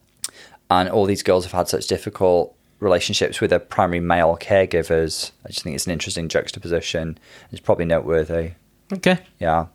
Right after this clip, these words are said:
Speaker 1: But again, like, raw emotion, it, it felt sincere. It felt a lot more organic than what Rue and Michelle were trying to do in the Tic Tac lunches. That you could argue that that kind of catalyzed it.
Speaker 2: We're gonna get now into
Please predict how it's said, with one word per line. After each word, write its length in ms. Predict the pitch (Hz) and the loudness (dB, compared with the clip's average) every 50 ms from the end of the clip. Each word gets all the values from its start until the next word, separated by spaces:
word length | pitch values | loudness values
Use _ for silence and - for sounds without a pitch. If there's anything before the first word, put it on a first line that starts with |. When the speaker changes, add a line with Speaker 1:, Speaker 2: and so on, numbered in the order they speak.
| - - - - - | -18 -20 -12 0 2
Speaker 1:
But 160 | 143 139 123 | 4 4 4
again, 360 | 139 131 131 117 113 110 110 | 2 2 2 2 2 0 0
like, 480 | - 101 104 101 98 95 - - - _ - | 2 4 4 4 4 2 -2 -8 -20 _ -10
raw 220 | 131 117 117 107 104 | -2 0 2 4 4
emotion, 720 | 98 98 95 92 92 - - - 95 92 92 90 90 - - _ _ _ | 4 4 2 0 0 -2 -2 0 0 0 0 -2 -4 -8 -10 _ _ _
it, 220 | - 101 90 - | 2 2 2 2
it 120 | - 101 - - | 0 -4 -2 2
felt 220 | 110 92 - - | 2 2 2 0
sincere. 560 | - - 92 85 - - 120 110 98 92 85 82 67 | -4 -6 -4 -4 -4 -2 -2 0 2 4 4 4 4
It 60 | - | 2
felt 180 | - 101 80 90 | 2 0 2 2
a 20 | |
lot 140 | 107 101 90 | 2 2 2
more 160 | 110 101 98 | 2 0 0
organic 540 | 98 85 - - 87 90 90 85 - - - | 0 0 2 2 2 2 2 -2 -4 -6 -6
than 120 | - 107 | -4 0
what 160 | 98 92 - | 0 0 2
Rue 160 | 95 90 87 87 | 2 2 2 2
and 80 | 85 | 2
Michelle 300 | 85 82 - 95 87 87 | 0 0 2 4 4 4
were 60 | 87 | 4
trying 200 | 80 - - 87 | 2 0 -2 -2
to 60 | 85 82 | -2 -2
do 180 | - 82 80 80 | 0 0 0 0
in 80 | 80 | -2
the 60 | 82 | -4
Tic 380 | 78 - - - - - - - | -10 -12 -10 -4 -2 -2 -2 -2
Tac 280 | - - - - - - | -2 -4 -4 -4 -4 -4
lunches. 380 | 92 80 73 - - 80 - - - - - - | -4 -4 -4 -6 -6 -6 -6 -8 -12 -20 -4 0
That 60 | 110 95 | 2 2
you 60 | 90 | 2
could 200 | - 117 107 101 | 4 4 4 6
argue 380 | 90 87 87 85 - 87 82 | 6 4 4 2 0 0 0
that 140 | 82 82 78 | 0 2 2
that 360 | - 78 80 - - - - | 2 2 2 2 -2 -6 -10
kind 180 | - - 90 80 | -4 -2 -2 -2
of 80 | 76 - | -2 -6
catalyzed 720 | - - - - - 85 78 80 78 76 73 - - 82 | -8 -10 -8 -4 -2 0 0 0 -2 -4 -4 -4 -4 -4
it. 140 | 73 - - - _ _ _ _ _ - - - - - - - - - - - _ _ _ _ _ _ _ _ - | -4 -4 -6 -12 _ _ _ _ _ -20 -20 -18 -16 -16 -16 -18 -18 -20 -20 -20 _ _ _ _ _ _ _ _ -4
Speaker 2:
We're 200 | 175 160 208 240 | 2 4 4 4
gonna 220 | 226 233 220 214 190 | 4 4 2 2 2
get 160 | 165 196 156 | 0 0 2
now 260 | 151 156 151 156 151 | 2 4 4 4 4
into 560 | 151 123 - - 151 147 139 139 135 139 135 | 2 2 0 2 4 4 4 4 4 2 -2